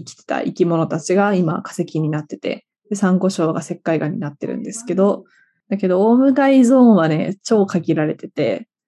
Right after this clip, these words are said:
露頭自体はすごい標高の高いところにある。なんか、めっちゃ登ってって、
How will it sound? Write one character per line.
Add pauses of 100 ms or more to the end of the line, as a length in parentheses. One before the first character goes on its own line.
(200)
露
頭
自
体
は (180)
す
ご
い
標
高
の
高
い
と
こ
ろ
に
あ
る。 (500)
な
ん
か、 (140)
め
っ
ち
ゃ
登
っ
て
っ (140)
て、